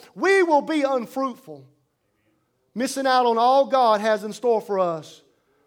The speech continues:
because all we can think about is the offense, and we're not able to be fruitful. Some of you showed up this morning, and this is your, this is your attitude right now.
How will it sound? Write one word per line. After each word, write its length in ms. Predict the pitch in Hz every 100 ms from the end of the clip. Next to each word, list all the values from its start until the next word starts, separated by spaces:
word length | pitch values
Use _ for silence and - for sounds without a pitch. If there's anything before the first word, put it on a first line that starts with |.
| _
because 320 | - 240 208
all 200 | 233 240
we 100 | 254
can 160 | 254 -
think 240 | 247 233
about 240 | 202 208
is 100 | 196
the 140 | 175 208
offense, 680 | 202 233 202 170 - - _ _ _ _ _ _ _ _ _ _ -
and 140 | 185
we're 80 | 196
not 200 | 202 202
able 240 | 208 196 196
to 40 |
be 140 | 185
fruitful. 580 | 196 226 220 208 180 165 147 _ _ _ _ _ _ _
Some 200 | - 294
of 80 | 294
you 140 | 262 247
showed 280 | 269 247
up 120 | 247 220
this 180 | 233
morning, 340 | 233 247 247 233
and 140 | 226
this 160 | 262 -
is 160 | 254
your, 240 | 202 247 - -
this 200 | 269 -
is 100 | 233
your 140 | 262
attitude 440 | 262 254 233 233 220
right 240 | 233 247
now. 420 | 240 220 202 170